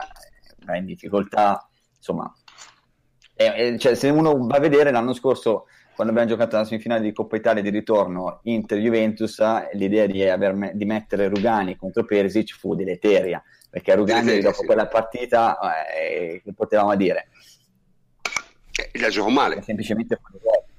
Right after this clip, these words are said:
Speaker 1: Era così come adesso Barzagli
Speaker 2: Certo.
Speaker 1: fino a un anno fa poteva farlo, fino a qualche mese fa, adesso metterlo al terzino destro non aiuta.
Speaker 2: Ok, eh, vogliamo chiudere questa la panoramica, diciamo, sul calcio giocato di Juventus Milan.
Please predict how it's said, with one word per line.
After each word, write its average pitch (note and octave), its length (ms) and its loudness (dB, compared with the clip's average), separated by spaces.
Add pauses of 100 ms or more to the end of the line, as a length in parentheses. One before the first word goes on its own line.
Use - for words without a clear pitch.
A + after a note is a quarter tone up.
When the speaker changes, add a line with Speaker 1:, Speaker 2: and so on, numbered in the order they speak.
(480)
Speaker 1:
Era G2+ 180 0
così G#2 300 0
come G#2+ 260 0
adesso F#2+ 380 2
Barzagli A#2+ 400 2
Speaker 2:
Certo. - 1120 -18
Speaker 1:
fino C#3+ 240 -2
a - 20 4
un C3 60 4
anno C3 180 2
fa B2+ 160 2
poteva A2+ 300 0
farlo, G#2 560 2
fino G#2 160 -4
a G2 40 -4
qualche G2+ 240 -4
mese G2+ 220 -4
fa, G2 280 -2
adesso - 580 -8
metterlo G2 320 -8
al F2+ 60 -8
terzino F#2+ 340 -8
destro F#2 560 -2 (420)
non F#2 140 -4
aiuta. E2+ 380 -6 (1300)
Speaker 2:
Ok, G#2+ 480 -2 (460)
eh, B2 440 2
vogliamo D3 520 2
chiudere F#3 320 6
questa D3 260 4
la C3 140 4
panoramica, C3 480 2
diciamo, A#2+ 320 0
sul A2 160 -6
calcio A#2+ 340 0
giocato A2 380 -2
di G#2+ 120 -8
Juventus A2+ 400 -6
Milan. B2+ 440 -2